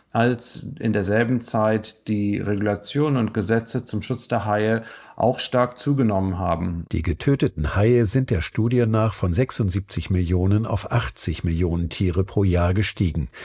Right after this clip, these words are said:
Speaker 2: Mehr als dreißig Prozent davon zählen zu den gefährdeten Arten. Für das Team um Boris Worm war es nicht einfach, diese Zahlen zu ermitteln. Haifischerei findet oft dort statt, wo es wenig Monitoring gibt.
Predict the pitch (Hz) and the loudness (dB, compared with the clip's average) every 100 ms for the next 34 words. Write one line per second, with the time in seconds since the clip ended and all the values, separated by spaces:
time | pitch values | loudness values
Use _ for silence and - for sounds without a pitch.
0 | - - 98 92 80 78 - 98 113 120 | -16 -6 0 2 2 -2 0 2 2 2
1 | - - 80 - 85 98 87 107 120 - | -4 -4 -4 0 0 0 0 0 0 0
2 | - 101 98 107 - 110 113 110 - 82 | 0 2 2 0 0 2 2 0 0 0
3 | 78 90 - 101 - 78 - 82 - - | 0 -2 -2 -4 -2 -4 -4 -10 -14 -20
4 | - - - - - 107 98 - 180 165 | -20 -20 -20 -8 0 2 2 2 0 2
5 | 95 85 92 85 85 - 90 101 117 107 | 2 2 2 2 0 0 2 2 2 2
6 | 101 95 120 107 - - 117 127 - 85 | 2 2 2 0 0 0 2 2 0 -2
7 | - 82 87 - 98 95 92 - 107 110 | -2 -2 -2 0 2 4 2 0 0 2
8 | 127 85 78 - - - - - 151 - | 2 2 -2 -6 -16 -18 -2 2 2 2
9 | 101 95 73 92 107 - 101 92 - 127 | 0 0 0 0 0 0 2 2 2 0
10 | - - 104 120 - - 127 - 135 135 | 0 0 2 2 -2 0 0 2 0 0
11 | - 98 92 92 101 117 110 110 95 95 | 0 2 4 2 0 2 4 4 4 2
12 | 80 82 73 78 - | 2 0 0 -2 -6